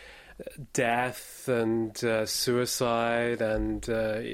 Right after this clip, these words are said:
the issues facing young people and, uh, particularly in the kind of working environment,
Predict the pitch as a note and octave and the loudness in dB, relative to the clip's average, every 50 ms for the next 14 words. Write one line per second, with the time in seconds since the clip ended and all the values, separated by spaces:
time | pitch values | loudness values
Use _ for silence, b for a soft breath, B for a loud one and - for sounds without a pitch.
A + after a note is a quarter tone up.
0 | A#2+ B2 C3 B2+ B2+ - C#3+ C3+ C3 G#2 G#2 C#3+ C#3+ - - - C#3 B2 - - | -8 -10 -12 -14 -16 -16 -12 -10 -8 -6 -4 -4 -2 -2 -2 -2 -2 -2 -2 0
1 | C#3+ C3 B2 - - B2+ A#2+ A#2+ B2 A#2+ A#2 A#2 A#2 A2 - - - F#3+ F#3 - | 0 2 2 2 2 2 2 4 2 2 2 2 0 0 -2 -2 0 0 0 0
2 | - - F3 E3+ E3+ E3 E3 E3 E3 E3 D#3 - - - A#2 A#2+ A#2+ A#2+ A#2 A#2 | 2 4 4 6 6 6 6 6 4 4 2 0 -2 -2 -2 0 0 0 0 0
3 | A#2 A2+ A2+ A2+ A2+ - B2 A#2+ A2+ A2+ A2 - A#2+ - - C3+ - - B2+ A#2+ | 0 0 -2 -4 -4 -2 0 0 2 0 0 -4 -6 -6 -6 -6 -4 0 0 2
4 | A#2 A#2 A#2 A2+ A2+ - B2 A#2 A#2 G#2 G#2 G2+ G#2+ A#2 A#2+ A#2+ A#2+ - - B2 | 2 2 0 -2 -4 -4 -4 -4 -4 -4 -4 -2 0 0 0 0 -2 -2 -2 -2
5 | A#2+ A#2+ A#2 A2+ A2 A#2 A#2+ B2+ C3+ C#3+ D#3 E3+ F3+ G3 A#3 A#3 - | -2 0 0 0 0 0 0 2 2 2 4 4 4 2 2 -2 -4